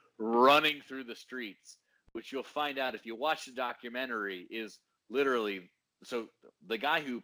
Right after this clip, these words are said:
plays Ben Grimm, uh, Michael Bailey Smith,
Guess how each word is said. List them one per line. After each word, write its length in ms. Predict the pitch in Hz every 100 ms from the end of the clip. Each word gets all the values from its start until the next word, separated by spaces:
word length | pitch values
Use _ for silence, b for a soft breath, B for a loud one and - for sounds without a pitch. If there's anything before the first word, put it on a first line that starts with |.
| _ _ _
plays 580 | - 139 143 131 117 - _ _ _ _ -
Ben 280 | 123 110 101
Grimm, 400 | 117 135 120 90 85 _ _ _ _ _ _ _ _ -
uh, 140 | 92 -
Michael 300 | 107 120 113
Bailey 300 | 104 110 107
Smith, 320 | 101 117 107